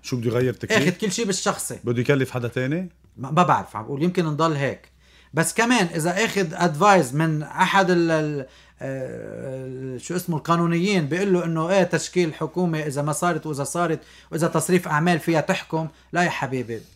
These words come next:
Speaker 2: اللي إذا بس يروح الأصيل بيروح ال، المكلف، فهو ببطل مكلف.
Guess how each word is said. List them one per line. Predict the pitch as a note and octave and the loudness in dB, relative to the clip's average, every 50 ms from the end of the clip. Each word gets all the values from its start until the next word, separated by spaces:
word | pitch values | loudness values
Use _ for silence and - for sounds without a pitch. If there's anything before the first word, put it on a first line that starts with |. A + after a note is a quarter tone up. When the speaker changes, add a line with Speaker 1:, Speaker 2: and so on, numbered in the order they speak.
| _ _ - - | _ _ -10 -6
Speaker 2:
اللي | B2 B2 B2+ B2+ C3+ C#3 - | -4 -2 -2 0 0 -2 -2
إذا | C#3 A#2 A#2 C3 | -2 -4 -2 0
بس | C3+ F#3 F#3 - | 2 2 2 2
يروح | F#3 F3 F#3+ F#3 | 2 0 0 0
الأصيل | D#3+ D#3 D3+ D#3 D3 - F3 F3+ F#3 F3+ | -2 -2 -2 -2 -2 0 2 2 2 2
بيروح | D3 D3 D#3 E3 F3+ F3 - | 2 0 0 0 0 -2 -2
ال، | D3+ C#3+ C#3+ C#3 | -4 -4 -2 -2
المكلف، | C#3 C3+ B2+ B2 B2 C3 B2 - D3+ C#3 A#2+ G#2+ G#2 G2 - - _ _ _ _ _ _ - | -2 -4 -4 -4 -4 -4 -2 -2 -2 -2 -2 -4 -8 -12 -14 -20 _ _ _ _ _ _ 0
فهو | C#3+ D3 F3+ | 2 2 4
ببطل | F3 D#3+ D#3+ F#3+ F#3+ - - D#3 D3 | 4 4 4 2 2 0 0 -2 -2
مكلف. | C#3 B2 - A#2+ G#2 G2 F#2+ F#2 | -2 -4 -6 -6 -8 -8 -8 -10